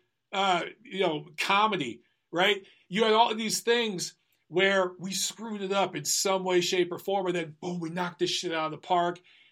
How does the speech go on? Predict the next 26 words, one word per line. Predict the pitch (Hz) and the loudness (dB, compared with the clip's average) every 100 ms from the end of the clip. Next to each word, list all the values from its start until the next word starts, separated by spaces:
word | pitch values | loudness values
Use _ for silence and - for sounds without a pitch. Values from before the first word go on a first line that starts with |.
| _ | _
and | 151 147 | -10 -10
these | 127 - - _ - - | -10 -14 -16 _ -10 -2
fucking | 220 - 180 | 0 4 4
idiots | 156 151 135 - - _ - | 4 0 -4 -8 -12 _ -12
on | 131 117 | -10 -10
Twitter, | - - 185 180 175 160 | -8 0 4 6 4 -2
on | 120 113 - _ - | -10 -12 -16 _ -10
YouTube, | 185 196 196 180 156 - _ | -6 -2 6 6 6 -6 _
screw | - - - 185 | -6 -4 2 4
it | 170 | 4
up. | 135 - _ _ _ _ - | 2 -6 _ _ _ _ 2
All | 180 196 | 4 4
these | 190 180 | 2 -2
crazy | - 190 196 208 190 | -4 -4 -2 -2 -4
conspiracy | 185 180 - 180 185 180 | -4 -4 0 2 2 2
theories, | 175 175 165 156 | -2 -2 -2 -2
all | 180 190 | 0 0
this | 190 175 | 0 -4
racial | 139 175 185 185 185 | -4 -2 0 -2 -4
shit | 180 - - 196 214 _ | -4 -4 -4 -4 -6 _
that | 156 151 | -8 -4
didn't | 160 180 190 | -2 -2 -4
belong | 143 151 185 185 180 | -6 0 2 2 0
there. | 165 180 185 185 - _ _ _ _ _ - - - _ _ _ _ _ _ | -2 0 0 -2 -8 _ _ _ _ _ 0 0 -2 _ _ _ _ _ _
Damn | 202 226 240 | 8 8 8
it. | 180 - - | 4 -4 -10